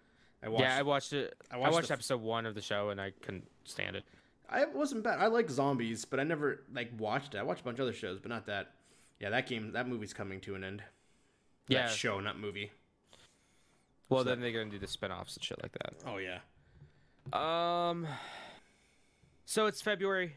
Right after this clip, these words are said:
Speaker 2: now. Uh, it's time for new Xbox games with gold and PlayStation Plus games. Um, let me, let's take a look to see what's, uh, the Xbox games with gold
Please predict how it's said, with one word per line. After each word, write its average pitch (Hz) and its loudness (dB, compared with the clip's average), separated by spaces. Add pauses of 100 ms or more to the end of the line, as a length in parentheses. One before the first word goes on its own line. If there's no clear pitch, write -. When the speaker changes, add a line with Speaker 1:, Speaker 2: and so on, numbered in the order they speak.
Speaker 2:
now. 160 4 (960)
Uh, 117 6
it's 131 0
time 139 4
for 127 4
new 135 4
Xbox 135 -2
games 131 0
with 127 -6
gold 127 2
and 117 2
PlayStation 113 -2
Plus 101 -6
games. 104 -8 (800)
Um, 107 4 (520)
let 123 -2
me, 131 0 (600)
let's 143 -4
take 165 2
a 160 0
look 143 0 (120)
to 127 -10
see 139 0
what's, 131 -2
uh, 117 0 (480)
the 131 2
Xbox 123 0
games 113 -2
with 104 -6
gold 98 -4